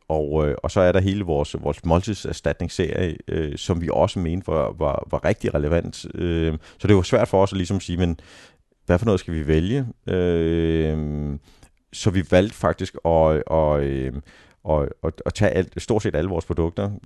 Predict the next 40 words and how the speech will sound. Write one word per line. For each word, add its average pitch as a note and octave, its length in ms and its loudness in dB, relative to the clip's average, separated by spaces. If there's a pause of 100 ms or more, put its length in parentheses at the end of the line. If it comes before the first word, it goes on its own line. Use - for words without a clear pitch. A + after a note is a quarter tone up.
Der F#2+ 60 6
er G2 60 8
lige G#2+ 180 0
nogle, F2+ 320 0
nogle, E2 400 -2
nogle E2+ 140 -4
kosttilskud, F#2 540 -4
som E2+ 180 -6
vi E2 160 -6
valgte E2+ 280 2
ikke A2+ 200 -2
at - 60 0
tage F#2 160 -4
med. F2+ 180 -2 (680)
Øh, D#2+ 800 2 (200)
men G#2+ 440 6
vores E2+ 200 0
primære B2 440 2
fokus G2+ 520 0
i F#2 100 -4
forhold F#2+ 340 2
til - 160 -6
markedsføring, E2 800 0
den G#2 140 4
skulle F2+ 220 -6
være, E2+ 460 4
øh, D#2 440 -2 (180)
cirka - 500 2
firs - 300 -2
tyve, F2+ 340 0
altså C2+ 160 -2
firs E2+ 320 -6
procent E2 280 -4
på G2 100 0
vores C#2+ 240 -2
diet, D#2 480 0 (160)
øh, E2+ 220 -4
på D#2+ 340 -2
vores D2 180 -4
fuldkosterstatning, G2+ 840 -2